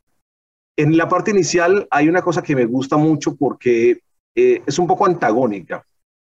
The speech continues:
En este primer capítulo del libro vi algo que es, eh, algo sobre las creencias. Y eso también es un desafío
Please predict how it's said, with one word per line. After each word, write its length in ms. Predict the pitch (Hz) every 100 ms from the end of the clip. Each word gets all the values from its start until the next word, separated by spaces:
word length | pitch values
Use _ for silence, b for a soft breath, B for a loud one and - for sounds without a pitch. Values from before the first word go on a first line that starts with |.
| _
En 120 | - 127
este 200 | 127 165
primer 440 | - - 123 127
capítulo 440 | 160 151 151 156
del 140 | 110 107
libro 240 | 135 147
vi 100 | 151
algo 240 | 143 147 139
que 200 | 120 113
es, 260 | 113 - -
eh, 360 | 131 123 123 _ -
algo 280 | 139 147 165
sobre 260 | 160 123
las 200 | 110 -
creencias. 960 | - 113 117 131 120 - - 71 - - _ _ _ -
Y 160 | 156
eso 180 | 190 196
también 220 | 175 135
es 100 | 139
un 80 | 160
desafío 300 | 156 139 -